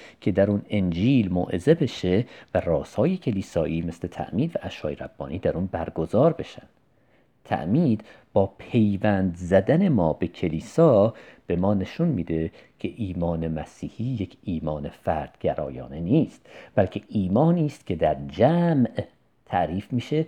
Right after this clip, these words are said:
و در جمع کلیسایی، در جماعت کلیسایی آزمایش می‌شه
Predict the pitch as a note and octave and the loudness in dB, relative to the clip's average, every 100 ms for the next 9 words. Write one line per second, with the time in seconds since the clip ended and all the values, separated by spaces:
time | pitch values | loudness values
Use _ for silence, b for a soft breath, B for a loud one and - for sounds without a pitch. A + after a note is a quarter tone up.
0 | B B - G2+ F#3 E2 D#2 E2+ C#3 F#3+ | B B -4 2 2 2 -4 2 4 4
1 | F#3 - A2+ - G2+ E2+ E2 - D#2 - | 2 -2 -4 -2 -2 -2 -4 0 0 2
2 | G2+ G#2 F#2+ E2 - F2+ F2 D#2+ E2 - | 0 0 0 -2 -4 -4 0 0 -2 -2
3 | E3 F#3 - D2+ C#2+ - - - F#2+ G#2 | -2 -2 -4 -6 -8 -10 -12 -6 -2 -2
4 | A#2+ - b b b b F3+ - D#3 E2+ | -2 -8 b b b b -20 -4 -2 -2
5 | - E2 D2 D2+ G2 B2 A2+ C3+ C#3 | -4 -10 -8 -8 -6 -6 -2 0 0